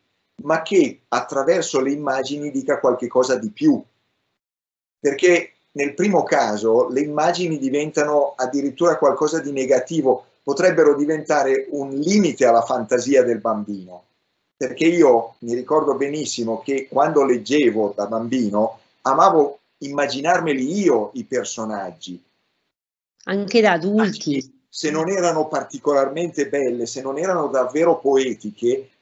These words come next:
Speaker 1: mi rompevano le scatole, perché mi dicevano com'era, e invece io volevo immaginarmeli io i personaggi. Allora le immagini sono poetiche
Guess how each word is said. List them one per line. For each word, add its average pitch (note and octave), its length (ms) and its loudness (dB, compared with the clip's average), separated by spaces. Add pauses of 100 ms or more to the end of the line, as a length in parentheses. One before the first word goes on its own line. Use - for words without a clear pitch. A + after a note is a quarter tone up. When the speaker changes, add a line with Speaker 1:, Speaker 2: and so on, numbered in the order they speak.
Speaker 1:
mi A#3 260 -4
rompevano D#3 580 0
le A2+ 120 0
scatole, A#2+ 680 -2 (180)
perché E3+ 260 -4
mi F3+ 140 -2
dicevano D3+ 720 0
com'era, D#3+ 720 2
e D#3+ 160 -8
invece G3 340 -2
io G3+ 160 -2
volevo D3 280 2
immaginarmeli C#3 880 -2
io C#3 240 2 (360)
i - 100 -16
personaggi. G#2+ 640 -6 (300)
Allora F#3+ 320 4
le E3 100 6
immagini F3+ 580 -2
sono G3+ 420 -4
poetiche D3+ 840 -4